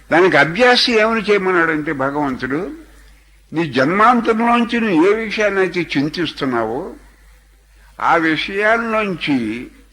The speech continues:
మనస్సుని మళ్లించి, అభ్యాసం అంటే ఏదో రిపిటేషన్ కాదు, నువ్వు ఏ, ప్రతి వాడికి తెలుస్తూ ఉంటుంది వాడు ఏ విషయాన్ని చింతిస్తున్నాడు.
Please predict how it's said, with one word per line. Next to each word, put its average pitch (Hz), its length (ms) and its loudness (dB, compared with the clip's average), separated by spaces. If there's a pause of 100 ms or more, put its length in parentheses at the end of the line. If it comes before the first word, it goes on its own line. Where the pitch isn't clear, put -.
(180)
మనస్సుని 131 920 -2
మళ్లించి, 127 1000 -6 (1700)
అభ్యాసం 175 520 0
అంటే 170 600 0 (540)
ఏదో 170 200 2
రిపిటేషన్ 190 840 -2
కాదు, 76 280 -10 (1300)
నువ్వు 160 280 4
ఏ, 214 200 -4 (520)
ప్రతి 165 240 0
వాడికి 233 320 4
తెలుస్తూ 202 480 -2
ఉంటుంది 196 260 -2
వాడు 175 220 2
ఏ 180 140 4
విషయాన్ని 180 480 0 (100)
చింతిస్తున్నాడు. 107 760 -6